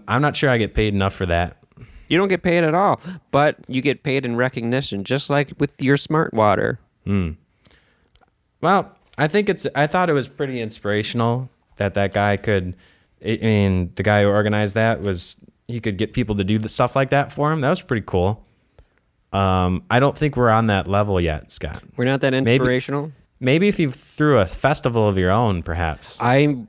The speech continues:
Speaker 2: am actually considering it. Like, I got the Dispatch, which has s-, I've got a lot of connections with musicians, so I already have that.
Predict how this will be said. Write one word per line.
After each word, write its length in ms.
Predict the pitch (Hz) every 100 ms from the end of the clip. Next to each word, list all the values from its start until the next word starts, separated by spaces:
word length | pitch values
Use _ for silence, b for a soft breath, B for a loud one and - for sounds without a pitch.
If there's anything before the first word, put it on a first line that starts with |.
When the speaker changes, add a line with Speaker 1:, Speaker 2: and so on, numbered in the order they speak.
| _ -
Speaker 2:
am 360 | 123 127 120 117
actually 420 | 113 117 - 117
considering 640 | - 120 - 120 135 139 107
it. 260 | 90 -
Like, 180 | 110 110
I 140 | 113 113
got 240 | 120 123 - - -
the 140 | 117
Dispatch, 840 | 110 120 120 - 127 131 - - -
which 200 | 110 -
has 520 | 110 104 - - _
s-, 260 | - - - 107 -
I've 180 | 107
got 120 | - 110
a 40 |
lot 160 | 110 110
of 80 | -
connections 540 | 110 113 110 117 104
with 100 | -
musicians, 680 | 107 101 107 117 - 131 151
so 320 | - 110 107
I 200 | 110 113
already 320 | 120 127 113
have 340 | 117 123 120
that. 400 | 110 127 117 113